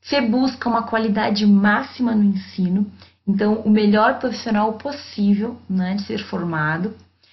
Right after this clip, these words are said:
E por fim, apesar da gente ter uma parte básica em que todo, todas as faculdades, né, vão ter que, ahn, cumprir, os requisitos que todo mundo vai ter que cumprir, nós temos uma parte que ela é, digamos, flexível,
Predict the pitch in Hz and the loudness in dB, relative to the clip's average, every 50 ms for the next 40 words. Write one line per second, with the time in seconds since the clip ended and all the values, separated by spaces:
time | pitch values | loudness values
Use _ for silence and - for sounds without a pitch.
0 | _ _ _ _ - 285 254 - - 294 320 294 - - - 262 240 233 220 208 | _ _ _ _ -8 -8 -6 -6 -4 -4 -4 -4 -6 -4 -2 -2 0 0 0 0
1 | 202 - - - - - _ _ - 202 202 - 208 196 180 208 208 214 254 277 | -2 -4 -10 -16 -20 -20 _ _ -12 -8 -4 -2 -2 -2 0 2 2 2 2 0
2 | 240 262 226 240 240 240 - - 226 220 220 208 - - 208 196 190 190 196 - | 0 -2 0 0 0 -2 -2 -2 0 0 0 -2 -2 0 0 0 0 0 -2 -6
3 | - - 185 185 175 180 185 180 180 190 196 190 190 - 190 185 180 180 185 180 | -6 -6 -4 -4 0 0 2 2 2 2 2 0 -2 -6 -6 -6 -4 -2 -2 -2
4 | - 196 - - _ _ - 233 240 269 226 202 190 190 185 185 - - - 214 | -4 -8 -10 -12 _ _ 0 2 2 2 2 0 0 -2 -2 -4 -4 -6 -6 -4
5 | 226 240 233 - 214 214 214 202 190 185 175 190 196 185 185 - 185 175 180 208 | -4 -4 -4 -6 -6 -4 -2 0 0 2 2 2 0 -2 -4 -6 -6 -6 -6 -6
6 | 202 - - - _ - 196 202 202 202 208 208 202 208 202 - 220 208 202 190 | -8 -10 -16 -12 _ 0 4 4 4 4 4 2 0 -2 -2 -2 -2 0 0 0
7 | 185 185 - 185 180 175 170 165 165 160 156 - - _ _ _ _ _ _ _ | -2 -2 -4 -4 -4 -2 -2 -4 -4 -6 -6 -8 -12 _ _ _ _ _ _ _
8 | _ _ _ _ - 196 190 185 185 190 196 208 233 233 196 180 - 196 202 196 | _ _ _ _ -2 2 2 2 2 2 0 0 2 2 0 0 -2 -2 -4 -4
9 | 185 175 208 202 - - 208 202 - 214 220 233 214 208 214 220 202 202 202 202 | -4 -4 -4 -4 -4 -6 -6 -4 -2 -2 0 2 2 0 2 0 0 -2 -2 -4
10 | 196 - - - 196 185 185 185 185 202 208 220 226 - - - - - - _ | -6 -8 -6 -2 0 0 0 0 0 0 0 0 0 -4 -10 -20 -20 -20 -20 _
11 | - 240 240 233 - - 262 247 254 233 254 254 247 247 247 - 233 220 220 226 | -2 0 0 0 0 -2 -2 -2 0 0 0 0 0 -2 -4 -2 -2 0 0 0
12 | 220 226 - - - 247 233 226 226 220 226 214 208 196 208 208 220 240 240 - | -2 -4 -6 -6 -4 -2 -2 0 0 0 0 0 0 2 2 2 0 0 -4 -8
13 | - - 240 233 233 - - - - - 233 220 214 202 185 180 170 - - | -6 -4 -4 -4 -4 -6 -10 -12 -6 -2 0 0 2 2 0 -2 -4 -8 -12